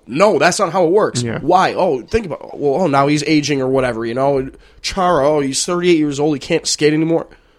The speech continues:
Speaker 1: Yeah, you know what? Maybe, maybe just 'cause he's Zdeno Chara m-, doesn't mean that I should
Speaker 2: Yeah.
Speaker 1: sign him.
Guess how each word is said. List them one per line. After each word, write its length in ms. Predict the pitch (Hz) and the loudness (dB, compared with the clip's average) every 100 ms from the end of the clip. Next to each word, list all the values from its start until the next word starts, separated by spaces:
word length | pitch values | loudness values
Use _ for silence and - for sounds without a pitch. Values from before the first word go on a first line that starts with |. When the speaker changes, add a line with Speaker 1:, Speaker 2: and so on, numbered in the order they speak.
| _ | _
Speaker 1:
Yeah, 120 | 247 | -4
you 140 | 143 139 | -2 0
know 60 | |
what? 140 | 240 135 | 0 0
Maybe, 240 | 180 247 - _ _ - - | -2 -4 -14 _ _ -20 -2
maybe 160 | 214 269 | 0 0
just 160 | 226 | 0
'cause 140 | 247 208 | -2 -2
he's 160 | 196 | -2
Zdeno 340 | 156 151 185 151 | -2 0 -2 -2
Chara 340 | - 170 147 | -2 -2 -2
m-, 720 | 131 127 - _ _ _ 151 - _ _ | -4 -12 -18 _ _ _ -8 -8 _ _
doesn't 260 | 139 165 165 | -6 -2 2
mean 140 | 170 | 2
that 80 | 165 | 2
I 40 | 151 | 0
should 180 | 143 131 | 0 -2
Speaker 2:
Yeah. 100 | 165 | 0
Speaker 1:
sign 120 | 247 | 0
him. 140 | 113 | -4